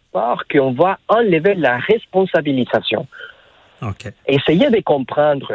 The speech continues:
Speaker 1: essayer d'expliquer, puis donner de l'aide, ça va jamais enlever la responsabilisation. Ça reste toujours responsable. Mais
Speaker 2: Mhm.
Speaker 1: qu'est-ce qu'on fait ? On va pas le condamner puis l'envoyer dehors de, ou,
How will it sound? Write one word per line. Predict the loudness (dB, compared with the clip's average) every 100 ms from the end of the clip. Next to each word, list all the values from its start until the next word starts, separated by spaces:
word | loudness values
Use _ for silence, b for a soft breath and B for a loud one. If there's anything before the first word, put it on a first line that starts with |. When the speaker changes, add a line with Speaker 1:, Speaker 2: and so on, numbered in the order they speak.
| -2
Speaker 1:
essayer | 0 2 2
d'expliquer, | 2 -2 -4 -2 -2 2 2 0 0
puis | 0 2
donner | 2 2 2 2
de | 0
l'aide, | 0 0 -2 _ _ -2
ça | 0
va | 0
jamais | 0 -2 -2 0 0 0
enlever | 0 0 2 2
la | 2 0
responsabilisation. | 0 -2 -2 -4 -2 -4 -6 -6 -8 -4 -6 B B -2
Ça | 0
reste | 2 -2 -2
toujours | 0 2 2 2
responsable. | 0 0 -2 0 -2 -2 -4 -14 B B -6
Mais | 0 2 2
Speaker 2:
Mhm. |
Speaker 1:
qu'est-ce | -2 -4
qu'on | 0 0
fait ? | 2 2
On | 2 2
va | 0
pas | 2
le | 0 0
condamner | 0 0 2 0
puis | 0 0
l'envoyer | 2 2 2 2 0
dehors | 0 0 0
de, | -2
ou, | -2 -4 -8